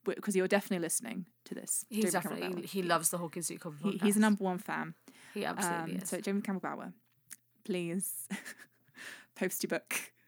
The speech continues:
Speaker 1: Thank you.
Speaker 2: Please. Thank
Speaker 1: And
Speaker 2: you.
Speaker 1: good night.
Speaker 2: But yeah, then obviously Max. Max in Henry's little house, upside down thingy.
Speaker 1: Mm.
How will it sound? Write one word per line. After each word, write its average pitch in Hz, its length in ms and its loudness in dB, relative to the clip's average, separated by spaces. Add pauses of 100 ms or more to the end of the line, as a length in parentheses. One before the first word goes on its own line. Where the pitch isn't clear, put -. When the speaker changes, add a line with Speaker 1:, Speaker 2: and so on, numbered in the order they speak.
(140)
Speaker 1:
Thank 185 280 -2
you. 160 220 -4
Speaker 2:
Please. - 300 -12 (140)
Thank 190 240 0
Speaker 1:
And 156 100 -6
Speaker 2:
you. 175 60 -6
Speaker 1:
good 180 140 -4
night. - 320 -10 (520)
Speaker 2:
But 214 140 10
yeah, 185 220 12
then 190 180 6
obviously 180 480 2
Max. - 640 2 (340)
Max 202 380 2
in 175 220 -4
Henry's 165 460 -6
little 165 480 -6
house, - 680 -4 (1400)
upside 175 320 0
down 160 480 -6 (400)
thingy. 160 500 -2
Speaker 1:
Mm. 190 100 -2